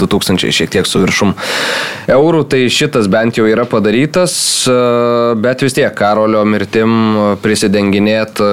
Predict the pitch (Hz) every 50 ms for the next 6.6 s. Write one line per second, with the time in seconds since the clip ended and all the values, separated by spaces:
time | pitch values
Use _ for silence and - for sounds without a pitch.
0 | 101 - - 107 104 107 104 107 104 98 101 107 92 - 104 98 - - 107 107
1 | 104 98 - 107 104 104 104 95 - 110 101 92 101 101 95 98 101 104 107 -
2 | - - 104 101 98 101 101 98 98 98 98 98 98 98 95 95 95 92 92 92
3 | 90 92 95 98 104 101 101 101 95 92 - - - 104 101 104 107 104 101 98
4 | 95 98 107 107 110 127 147 160 175 175 - - - - - - - - - -
5 | - - - - - - - - 113 120 120 110 101 107 107 113 117 123 131 143
6 | 147 147 151 151 139 - - - 151 151 151